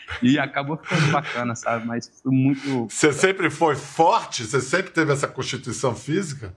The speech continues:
Speaker 1: Foi, sempre fui. Era mais baixinho assim. Minha mãe é muito forte também.
Speaker 2: Uhum.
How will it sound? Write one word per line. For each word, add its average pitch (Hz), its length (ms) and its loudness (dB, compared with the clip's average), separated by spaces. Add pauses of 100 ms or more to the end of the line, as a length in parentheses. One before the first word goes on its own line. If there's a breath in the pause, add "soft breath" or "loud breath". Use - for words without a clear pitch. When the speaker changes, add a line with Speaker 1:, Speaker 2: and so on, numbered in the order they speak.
(220)
Speaker 1:
Foi, 120 240 2
sempre 135 320 -2
fui. 107 440 -4
Era 110 160 0
mais 117 180 0
baixinho 117 420 -2
assim. 123 380 0
Minha 131 200 2
mãe 127 160 0
é 123 40 -4
muito 120 200 -4
forte 131 460 -2
também. 107 340 -2
Speaker 2:
Uhum. 87 240 -16